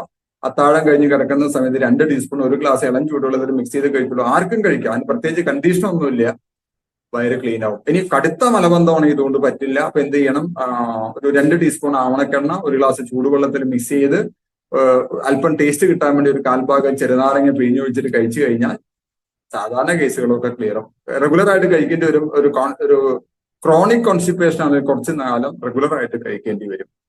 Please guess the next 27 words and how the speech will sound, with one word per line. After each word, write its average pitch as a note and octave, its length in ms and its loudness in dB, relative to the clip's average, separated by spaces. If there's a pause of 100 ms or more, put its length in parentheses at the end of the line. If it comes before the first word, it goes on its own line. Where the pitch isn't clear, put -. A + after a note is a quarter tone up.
(300)
അപ്പോ C3 260 0
ന്യൂട്രീഷണൽ G3+ 540 -2
സപ്ലിമെന്റ്സ് E3 920 -2 (540)
എന്ന് C#3+ 220 2
വെച്ച് C3+ 260 2
കഴിഞ്ഞാൽ B2+ 220 0
മരുന്നല്ല, B2+ 720 2 (200)
പോഷകാഹാരം. A#2+ 800 -2 (540)
നമ്മുടെ C#3+ 180 0
നാട്ടിലെ E3 380 4
പ്രതിരോധ E3 480 2
ശേഷി, F3 580 2 (100)
ഏഹ്, D#3 520 -4
കു-, - 260 -8
ഏഹ്, C#3+ 220 2
കൂട്ടാൻ D3+ 460 0
സാധിച്ചു E3 380 0
കഴിഞ്ഞാൽ E3 280 0
സർവ്വരോഗങ്ങളെയും D#3+ 560 2
നമുക്ക് D#3 220 0
ഒഴിവാക്കാൻ D3 420 2
പറ്റും. C#3+ 160 2
അതിനെ D3 260 2 (200)
സഹായിക്കുന്ന C#3+ 420 2
ഒരു C#3+ 60 0
ഘടകം, C3+ 480 2
ഒരു C#3 260 -4